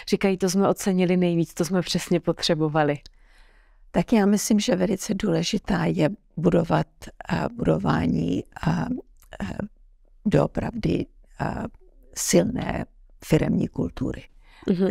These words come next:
Speaker 2: Eh, přesto nejde vlak. Jako doopravdy to je tak důležitý, protože může chybět jeden člověk, může chybět dva, tři, ale když je silný, silná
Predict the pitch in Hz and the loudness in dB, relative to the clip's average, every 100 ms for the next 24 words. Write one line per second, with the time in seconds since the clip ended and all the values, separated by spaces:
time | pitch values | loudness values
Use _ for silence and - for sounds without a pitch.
0 | 196 - - - _ - - - _ - | 0 -4 -4 -20 _ -20 -20 -20 _ -12
1 | - 185 - 156 156 - - - - - | 0 2 4 2 2 2 -2 -2 -4 -8
2 | - - - 160 170 170 - 170 175 165 | -4 -2 -2 2 2 2 0 -2 -2 -2
3 | 185 180 175 - _ - 180 - - - | 0 0 -2 -6 _ 0 0 0 -2 -4
4 | 165 - - 233 - - - - 196 180 | -4 -4 -4 -6 -10 -20 -20 -10 -2 0
5 | - 185 - _ _ - 202 226 233 185 | 4 2 2 _ _ -4 2 4 4 2
6 | 226 202 180 - - - - 175 170 156 | 0 4 2 2 -16 -8 2 2 2 0
7 | - 165 180 254 247 202 - 202 196 - | -2 0 0 -2 -2 -2 -2 -2 -2 -4
8 | - 233 240 170 226 - - - - 262 | -14 -4 0 0 -2 -6 -20 -10 0 2
9 | 254 - - - _ - 247 262 269 220 | 2 -2 -20 -20 _ 0 2 4 2 0
10 | - - - 202 202 190 - 233 196 180 | -2 -8 -4 2 2 2 2 4 4 4
11 | 190 214 - - - 185 170 175 - | 2 -2 -8 -14 0 2 4 2 0